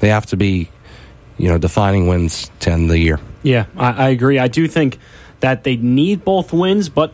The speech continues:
Speaker 2: they also needed a win against Vermont, and that wasn't the end of the world. It kind of a game that you left with your head held high. But with that being said, that's pretty much a wrap. I do wanna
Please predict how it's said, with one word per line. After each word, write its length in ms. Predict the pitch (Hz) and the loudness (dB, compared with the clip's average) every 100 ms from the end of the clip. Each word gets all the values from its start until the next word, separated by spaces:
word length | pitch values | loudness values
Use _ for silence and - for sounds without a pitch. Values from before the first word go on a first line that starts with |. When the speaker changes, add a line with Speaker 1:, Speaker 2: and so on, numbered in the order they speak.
| - - | -10 -4
Speaker 2:
they 180 | 143 | 0
also 280 | 156 190 190 | 0 0 -2
needed 340 | 175 175 165 160 | 0 2 2 2
a 100 | 139 | 0
win 280 | 135 156 | -2 0
against 260 | 147 143 135 | 0 0 0
Vermont, 360 | 131 131 135 123 | 0 2 0 -2
and 260 | 120 123 - | -2 -4 -6
that 240 | 135 151 156 | -2 -2 0
wasn't 300 | 170 147 139 | -2 0 0
the 100 | 139 | 2
end 100 | 139 | 0
of 60 | 123 | 0
the 80 | |
world. 460 | 120 113 127 117 101 | 0 0 0 0 -4
It 160 | 131 113 - - - | -6 -8 -12 -20 -8
kind 160 | 165 | -4
of 60 | 147 | -2
a 40 | |
game 240 | 127 135 131 | 0 0 2
that 140 | 127 | 0
you 160 | 117 110 | 0 0
left 320 | 123 135 - | 0 0 -2
with 120 | 123 117 | -4 -2
your 80 | |
head 320 | 113 120 110 - - | 0 0 -2 -8 -8
held 240 | - 123 107 | -2 -2 0
high. 240 | 120 110 | -2 -2
But 240 | - 117 | -2 -2
with 140 | 151 131 | -2 0
that 180 | 156 160 | 0 0
being 180 | 151 | 0
said, 320 | 117 151 151 131 | 0 0 0 0
that's 160 | 147 | -4
pretty 180 | - 170 | -2 0
much 200 | 143 - | 0 0
a 40 | |
wrap. 360 | 113 139 127 - - - | 0 2 0 -4 -10 -4
I 80 | |
do 160 | 131 208 | 0 2
wanna 400 | 233 180 135 | 2 0 -2